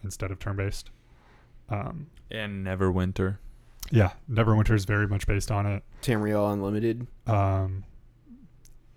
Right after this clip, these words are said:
Speaker 1: yeah, Tamriel Unlimited has a lot of Dungeons, uh, Dungeons and Dragons influence.
Speaker 2: Final Fantasy is a co-, when, in the older days when
Speaker 1: Yeah.
Speaker 2: it was turn-based.
Speaker 1: Yep.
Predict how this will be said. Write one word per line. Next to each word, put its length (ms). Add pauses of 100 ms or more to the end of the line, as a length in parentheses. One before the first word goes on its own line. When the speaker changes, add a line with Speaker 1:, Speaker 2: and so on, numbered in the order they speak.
(200)
Speaker 1:
yeah, 200 (100)
Tamriel 300
Unlimited 600
has 340
a 60
lot 260
of 60
Dungeons, 400 (160)
uh, 180
Dungeons 380
and 80
Dragons 360
influence. 220
Speaker 2:
Final 160
Fantasy 720 (500)
is 160
a 60
co-, 260
when, 200
in 240
the 100
older 380
days 380
when 100
Speaker 1:
Yeah. 100
Speaker 2:
it 80
was 280
turn-based. 680
Speaker 1:
Yep. 220